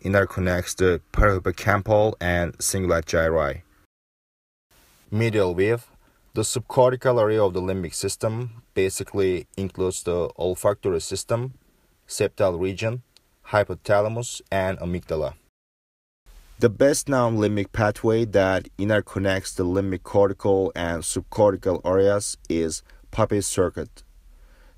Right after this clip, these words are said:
To review, fibers leave the hippocampal formation and proceed through the fornix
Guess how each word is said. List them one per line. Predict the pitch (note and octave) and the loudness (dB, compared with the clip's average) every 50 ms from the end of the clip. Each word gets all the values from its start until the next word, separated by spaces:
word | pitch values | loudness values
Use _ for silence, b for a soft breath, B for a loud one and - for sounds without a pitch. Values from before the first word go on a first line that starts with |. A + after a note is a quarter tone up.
| b - | b -2
To | - B2+ | 0 2
review, | A2+ A2 A2 G#2 A2+ C#3+ B2 F#2+ E2+ F2+ A2 - - - - - - - | 4 4 2 2 2 4 4 4 4 2 -2 -8 -20 -20 -20 -20 -20 -20
fibers | - - - - C#3+ E3+ F3 B2+ G#2 G2 A#2 - - - - - - - | -18 -2 2 2 4 4 4 2 0 0 0 -2 -4 -6 -8 -10 -6 -2
leave | F#2+ G2+ A2 G#2+ | 0 0 2 0
the | G2 G2 | 0 -2
hippocampal | F#2 - A2+ - G#2 G#2 - - B2+ A#2 A#2+ A2 - G#2+ G2+ G2 | -4 -4 -2 -2 -2 -2 -2 -2 -2 0 0 2 2 2 2 2
formation | - G2+ F#2 F#2 F#2 G2 A2 - - A2+ G#2 A#2+ B2 A#2+ - - | 0 -2 -2 -2 -2 -4 -4 -4 -4 -4 -4 -6 -8 -10 -12 -10
and | - E2 F2+ F2+ F2 E2+ - | -6 -4 -4 -4 -4 -6 -6
proceed | - - G#2 G2+ - - G#2 G#2 F#2 - - | -4 -2 -2 -2 -2 -2 -2 -4 -4 -4 -8
through | - - G#2 F#2+ | -6 -2 -2 0
the | E2+ F2+ | 0 -2
fornix | F2 - - - G#2 G#2+ A2+ B2 A#2+ - - - - | -6 -2 0 0 0 0 -2 -4 -6 -6 -8 -8 -10